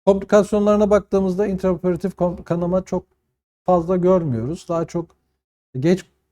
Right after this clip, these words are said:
kanamalar görüyoruz bazen. Uterin perforasyon hemen hemen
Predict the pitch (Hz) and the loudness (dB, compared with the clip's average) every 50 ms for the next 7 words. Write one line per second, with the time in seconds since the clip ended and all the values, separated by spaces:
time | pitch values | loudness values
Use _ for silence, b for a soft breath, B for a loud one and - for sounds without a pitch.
0 | _ _ _ - 147 139 143 143 143 139 139 139 135 123 113 113 110 104 98 104 | _ _ _ -4 -2 -2 0 0 0 2 2 2 2 0 -2 -4 -6 -6 -6 -6
1 | 107 123 147 147 - 123 117 107 101 95 135 160 220 - - _ _ _ _ _ | -6 -8 -8 -8 -6 -6 -6 -6 -6 -6 -8 -8 -8 -10 -14 _ _ _ _ _
2 | _ 147 - - 196 202 202 180 185 190 180 - 175 175 175 180 180 165 - - | _ -6 -2 0 0 0 2 4 4 4 4 4 2 0 0 0 0 -2 -4 -4
3 | - 185 190 180 185 175 151 139 127 143 165 170 208 | -4 -4 -2 -2 -2 -2 -2 -2 -4 -4 -6 -8 -12